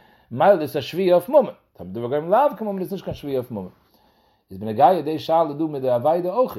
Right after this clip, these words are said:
דאס איז א דברי הגוים אין דער מומען. לאמיר זאגן, לויט רשי, די ערשטע צוויי צירים. ווען דו וואלסט געזאגט, דער איידות, קען זיין, יענער וואלט דורך דעם געפונען, דער שאר. ער וואלט געוויסט, ווי עס איז, וועלכע געגנט, ער וואלט עס געפונען, ער וואלט געוויסט, ווער עס האט געפונען, עפעס ביי אים.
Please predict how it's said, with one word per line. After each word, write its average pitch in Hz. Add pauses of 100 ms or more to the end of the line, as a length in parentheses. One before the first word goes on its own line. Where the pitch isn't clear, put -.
דאס 104
איז -
א 131
דברי 165
הגוים 143
אין 139
דער 147
מומען. 180 (1120)
לאמיר 127
זאגן, 123
לויט 113
רשי, 135
די 113
ערשטע 131
צוויי 117
צירים. 107 (640)
ווען 160
דו 185
וואלסט 160
געזאגט, 143
דער 123
איידות, 101
קען 170
זיין, 127
יענער 127
וואלט 131
דורך 131
דעם 110
געפונען, 113
דער 156
שאר. 226 (420)
ער 117
וואלט 113
געוויסט, 117
ווי 123
עס 139
איז, 139
וועלכע 120
געגנט, 131
ער 113
וואלט 98
עס 98
געפונען, 135
ער 139
וואלט 135
געוויסט, 135
ווער 147
עס 139
האט 127
געפונען, 131
עפעס 131
ביי 113
אים. 113